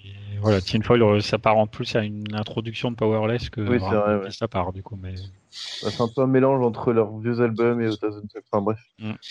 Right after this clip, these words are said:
Speaker 2: on s'éloigne.
Speaker 1: Mhm.
Speaker 2: Mais, euh, ouais, enfin, ce, ce qui est marrant, c'est vraiment, enfin, Cure for the Itch, c'est, enfin, t'as tout le côté métal de l'album et d'un coup, on part sur quelque chose de plus électro hip-hop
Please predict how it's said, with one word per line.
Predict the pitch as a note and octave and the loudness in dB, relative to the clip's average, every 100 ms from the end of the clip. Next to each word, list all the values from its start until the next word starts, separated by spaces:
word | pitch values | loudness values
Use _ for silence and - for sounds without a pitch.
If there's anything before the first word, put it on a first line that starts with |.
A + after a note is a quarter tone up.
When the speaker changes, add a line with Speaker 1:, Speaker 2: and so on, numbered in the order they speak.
| - - | -14 -8
Speaker 2:
on | |
s'éloigne. | D#3 G#2 A2+ G#2+ | 2 6 6 6
Speaker 1:
Mhm. | - _ _ G2 | -2 _ _ 0
Speaker 2:
Mais, | A2 G#2+ | 4 6
euh, | G#2+ G#2 G#2+ G#2+ | 6 6 6 6
ouais, | A#2+ E3+ | 4 2
enfin, | - C3+ B2 | -2 -4 -4
ce, | |
ce | - _ _ _ _ _ - | -6 _ _ _ _ _ -2
qui | |
est | B2 | 2
marrant, | D3 D#3+ | 2 2
c'est | C3 | 0
vraiment, | A2 B2 C#3+ D3 | 2 2 2 0
enfin, | C#3 A#2 G#2+ G#2+ G#2+ G#2+ A2+ - | 0 0 2 2 2 0 -4 -14
Cure | A2 | -12
for | A2+ A#2 | 0 2
the | A#2 | 6
Itch, | D#3 D#3 - | 4 2 -4
c'est, | A#2 G#2+ G2 - _ _ _ _ _ - | -2 -2 -4 -12 _ _ _ _ _ -2
enfin, | A2 | 0
t'as | A#2 | 0
tout | A#2 | 0
le | C3 | -2
côté | - C3 C3+ B2+ | 0 4 4 4
métal | C3 C3 C#3+ C#3 | 4 4 4 4
de | B2 | 2
l'album | A2 A2 A2+ C#3 D#3+ | 4 4 4 4 4
et | B2 | 2
d'un | A#2+ A#2+ | 2 0
coup, | A#2 D3 | 2 0
on | A#2 | 4
part | C3+ C3+ | 2 0
sur | B2+ A2+ | -8 -6
quelque | A#2 | -6
chose | - C3+ | 0 0
de | A#2+ | 0
plus | A2 B2+ A#2 | -4 -6 -2
électro | A#2 B2+ A#2 - C#3 | 4 4 4 2 4
hip-hop | C3+ B2+ D#3 | 4 4 2